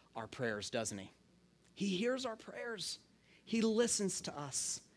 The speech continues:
And so I'm gonna ask you to continue to pray about what is going on.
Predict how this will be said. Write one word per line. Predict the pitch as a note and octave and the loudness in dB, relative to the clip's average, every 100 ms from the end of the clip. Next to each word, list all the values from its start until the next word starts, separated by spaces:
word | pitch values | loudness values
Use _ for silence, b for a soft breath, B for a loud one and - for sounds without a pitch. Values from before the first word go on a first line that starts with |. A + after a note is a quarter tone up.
| b b b | b b b
And | D3+ | 0
so | - | 4
I'm | F#3+ A#3 | 6 6
gonna | G3 | 4
ask | E3+ E3 F3+ F3+ | 2 2 2 2
you | D3+ | 2
to | C3 | 2
continue | - C#3 - E3+ E3 | 0 -2 0 2 2
to | C3 | 0
pray | - - E3 D3+ A#2 G2 B - | -2 -6 2 4 2 0 B -6
about | B2+ B2+ B2 | -2 0 0
what | B2+ C3+ | 0 -2
is | C#3+ A#2+ | -2 -2
going | C3+ B2+ A#2+ | 0 0 0
on. | B2 | -2